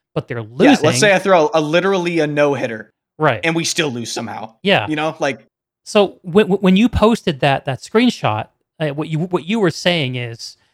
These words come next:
Speaker 1: it's,
Speaker 2: all I
Speaker 1: it's,
Speaker 2: need
Speaker 1: it's
Speaker 2: in that
Speaker 1: difficult.
Speaker 2: situation, I'm gonna tell you what I need.
Speaker 1: Uh-huh.
Speaker 2: In that situation, the only thing I would need in that game is I need two to three people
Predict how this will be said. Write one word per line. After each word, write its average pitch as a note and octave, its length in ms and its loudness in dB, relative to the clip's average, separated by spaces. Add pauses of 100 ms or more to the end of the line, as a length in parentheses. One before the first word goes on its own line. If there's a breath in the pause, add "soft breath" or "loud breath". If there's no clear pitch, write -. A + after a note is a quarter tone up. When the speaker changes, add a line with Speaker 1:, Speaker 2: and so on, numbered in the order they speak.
(440)
Speaker 1:
it's, - 520 -6
Speaker 2:
all A3 200 6
I C4+ 100 6
Speaker 1:
it's, A3+ 120 2
Speaker 2:
need G3 320 0
Speaker 1:
it's F#3+ 180 0
Speaker 2:
in F3 60 -2
that D#3 60 2
Speaker 1:
difficult. A3+ 220 4
Speaker 2:
situation, E3+ 460 2
I'm D#3 100 -4
gonna F3 120 -2
tell F#3 180 0
you F#3+ 80 0
what D#3+ 100 2
I D3 60 0
need. C#3 360 -4 (320)
Speaker 1:
Uh-huh. D3+ 120 2
Speaker 2:
In C#3 60 4
that C3 100 2
situation, A3 680 -2 (160)
the - 300 -8
only C4+ 460 4
thing A3 320 0
I F3+ 40 4
would E3+ 180 0
need D#3 340 0
in D#3 100 -6
that C3 320 -4
game A#2+ 380 -6 (260)
is F#3 220 0
I F#3+ 160 2
need A3 340 -4 (200)
two C4 360 0
to B3+ 180 -4
three G#3 380 -8
people A#3 520 -6